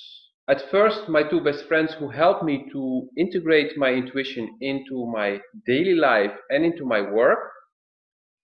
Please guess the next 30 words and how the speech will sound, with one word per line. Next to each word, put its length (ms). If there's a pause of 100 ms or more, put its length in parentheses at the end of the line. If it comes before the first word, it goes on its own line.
One 380
became 420
my 100
best 300
friend, 260
and 220
we, 440
we 120
were 380 (200)
meeting 320
at 120
least 240
once 240
a 60
week 260 (140)
and 80 (120)
talk 180 (180)
about 360
whatever 300
is 200
happening 340
in 60
our 200
lives, 340 (680)
but 120 (520)
seeing 440
it 200
from 580
all 240
different 460